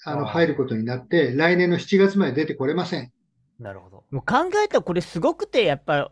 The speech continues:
Speaker 3: 今大統領、だって本当毎週のように、こん-、先週アメリカ行ったら今週ヨーロッパ行くとかって海外旅行してるわけでしょ、夫婦で。
Speaker 1: はい。
Speaker 3: ユン・ソンニョル夫婦が。<laughs> で、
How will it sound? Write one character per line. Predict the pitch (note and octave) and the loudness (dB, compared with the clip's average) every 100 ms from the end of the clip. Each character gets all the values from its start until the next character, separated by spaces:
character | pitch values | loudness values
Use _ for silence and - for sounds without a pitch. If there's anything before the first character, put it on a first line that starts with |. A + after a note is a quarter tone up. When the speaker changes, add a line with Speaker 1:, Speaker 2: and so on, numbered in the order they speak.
| - | -8
Speaker 3:
今 | E4 F4 G#3 | -2 0 2
大 | C#3 A#3 D#4 - | 2 0 0 -4
統 | E4+ D4+ | -4 -2
領、 | A3+ E3+ D3 C3 - - | -2 -2 -2 -4 -8 -8
だ | - | -6
っ | |
て | C#3+ B2 | -2 0
本 | C4+ E4 | 0 2
当 | D#4 A#3+ | 0 0
毎 | F#3+ D4 F4 | 2 2 2
週 | - - E4+ F4+ | -4 -8 -4 -2
の | F4 | 0
よ | F4 E4+ E4 | 2 2 0
う | |
に、 | F3+ D#3 - - | -4 -8 -8 -2
こ | C4 | -2
ん-、 | C#4 _ _ - | -2 _ _ -8
先 | - C#4+ | -2 -2
週 | C#4+ D4 C#4 | -2 0 0
ア | |
メ | C#4 | 0
リ | C4+ | -2
カ | C#4 | 0
行 | C4 | 0
っ | |
た | - | 0
ら | A3+ | -2
今 | - G3+ G3 | -2 -4 -4
週 | A3 G#3+ | -4 2
ヨ | G#3+ | 2
ー | |
ロ | A3 | 2
ッ | |
パ | - D3+ | -2 -6
行 | - | -4
く | |
と | E3+ | -4
か | D3 | -2
っ | C3+ | -2
て | - | -4
海 | C3+ F3+ F3+ | -2 0 2
外 | E3 | 2
旅 | E3+ | 2
行 | C3+ | -2
し | - | -2
て | D3 | -6
る | |
わ | C#3+ | -4
け | C3 | -4
で | |
し | A#2 | -4
ょ、 | G#3 | -2
夫 | G3+ E3 | 0 0
婦 | C#3+ G#2+ | 0 -6
で。 | F#2+ - _ _ - | -6 -10 _ _ 0
Speaker 1:
は | |
い。 | D3+ | 2
Speaker 3:
ユ | |
ン・ | C#3+ | 4
ソ | D#3+ | 4
ン | D3+ | 2
ニ | |
ョ | D3+ | 2
ル | |
夫 | C#3+ E3 | 2 0
婦 | C3+ A#2 | 0 -2
が。 | G#2 - - _ - _ - - | -4 -8 -14 _ -20 _ -18 -4
<laughs> | F#4 E4+ C4+ | -2 -2 0
で、 | - C5+ D#4+ D3+ - | 2 4 4 2 -2